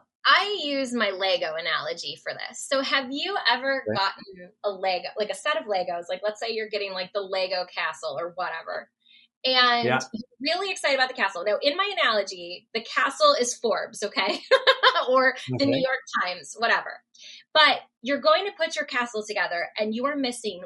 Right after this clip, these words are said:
Speaker 1: one or two tiny pieces. Your castle's not gonna go up. <laughs> You, just the, the small pieces that you thought did not matter 'cause they're not as shiny or pretty as the castle matter very much in getting the castle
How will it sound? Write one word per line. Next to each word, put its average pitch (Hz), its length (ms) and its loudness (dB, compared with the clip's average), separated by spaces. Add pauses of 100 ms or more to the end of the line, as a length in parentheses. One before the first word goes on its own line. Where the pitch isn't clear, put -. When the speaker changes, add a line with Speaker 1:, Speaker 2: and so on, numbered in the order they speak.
(100)
Speaker 1:
one 196 340 0
or 214 120 -2
two 208 280 -4
tiny 180 420 -6
pieces. - 520 -20 (1080)
Your 339 200 -2
castle's 392 440 0
not 254 200 0
gonna 240 160 -2
go 214 200 2
up. - 220 -2 (240)
<laughs> 427 140 4 (400)
You, 302 220 -2 (440)
just 320 280 0 (140)
the, 247 220 4
the 240 100 -2
small 302 480 2
pieces 254 420 -6
that 214 200 0
you 277 200 -2
thought 269 400 2
did 226 120 -2
not 214 220 -2
matter 202 480 4
'cause - 140 -4
they're 208 180 -2
not 233 200 6
as 254 140 0
shiny 240 460 2
or 220 340 -4
pretty 220 320 2 (120)
as 214 180 -2
the 214 80 -8
castle - 600 -4 (340)
matter 233 680 2
very 320 260 0
much 320 540 2
in 247 160 2
getting 269 280 2
the 254 60 -2
castle 202 580 -2